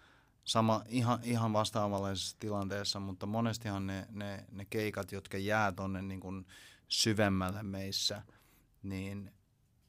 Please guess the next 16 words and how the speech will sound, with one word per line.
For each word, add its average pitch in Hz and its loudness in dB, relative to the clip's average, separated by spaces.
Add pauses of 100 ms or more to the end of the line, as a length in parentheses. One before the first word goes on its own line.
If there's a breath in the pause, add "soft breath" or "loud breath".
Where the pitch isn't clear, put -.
ne 113 -2
on 110 0
semmosia, 101 0
jotka 98 -10
koskettaa 107 -2
eri 107 0
tavalla 101 -2
ehkä 104 -6
siksi, 107 -4
että 98 -8
me 95 -6
pystytään 101 -6
jollain 107 0
tavalla 101 -4
samaistuu 98 -2
siihen, 95 -6